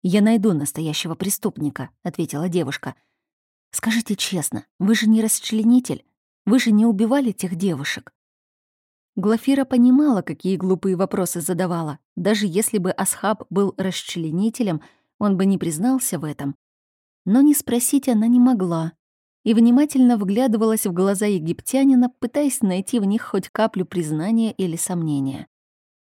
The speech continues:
Но Асхаб задрожал, как лист на ветру, грохнулся на колени и принялся биться лбом о грязный пол. «Барышня,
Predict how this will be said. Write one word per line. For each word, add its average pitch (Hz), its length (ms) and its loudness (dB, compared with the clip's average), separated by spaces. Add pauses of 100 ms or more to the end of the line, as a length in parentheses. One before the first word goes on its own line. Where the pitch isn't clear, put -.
(280)
Но 208 220 4
Асхаб 202 420 0
задрожал, 190 600 -2
как - 200 -10
лист 226 300 0
на 233 160 4
ветру, 233 440 0 (180)
грохнулся 196 680 0
на 165 140 -4
колени 247 560 2 (380)
и 294 120 4
принялся 254 680 4
биться 220 440 0
лбом 202 380 2
о 202 60 -2
грязный 165 440 -4
пол. 143 380 -6 (560)
«Барышня, 185 800 -2